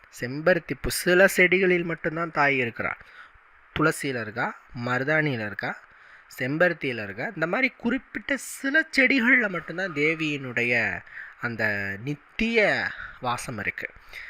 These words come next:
வீட்ல, அனைவரின் வீட்லயும் ஒரு செம்பருத்தி பூச்செடி இருக்கணும். இன்னைக்கு அலங்காரத்துக்காக எத்தனையோ கலர்ஃபுல்லான செடிகள் வாங்கி நீங்க வைக்கிறீங்க. இந்த செம்பருத்தி கோல் ஒண்ணு உடைச்சிட்டு போயிட்டு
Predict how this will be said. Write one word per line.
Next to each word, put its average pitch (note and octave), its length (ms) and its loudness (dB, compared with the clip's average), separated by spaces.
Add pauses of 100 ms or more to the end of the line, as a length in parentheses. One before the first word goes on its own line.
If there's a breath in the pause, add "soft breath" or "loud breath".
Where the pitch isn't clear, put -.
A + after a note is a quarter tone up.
(340 loud breath)
வீட்ல, A#3 480 4
அனைவரின் D4+ 640 6
வீட்லயும் C4+ 240 4
ஒரு A#3 160 4
செம்பருத்தி F3+ 360 2
பூச்செடி C3 340 -6
இருக்கணும். - 400 -20 (800)
இன்னைக்கு B2+ 220 -12
அலங்காரத்துக்காக E3 640 -6
எத்தனையோ D#3+ 380 2 (100)
கலர்ஃபுல்லான D#3+ 600 0
செடிகள் D#3+ 460 -10
வாங்கி D3 300 -2
நீங்க C#3 220 -6
வைக்கிறீங்க. B2 400 -2 (360 loud breath)
இந்த - 180 -12
செம்பருத்தி E3 500 2
கோல் F3 400 2
ஒண்ணு E3 240 4
உடைச்சிட்டு C#3+ 420 2
போயிட்டு D#3 560 2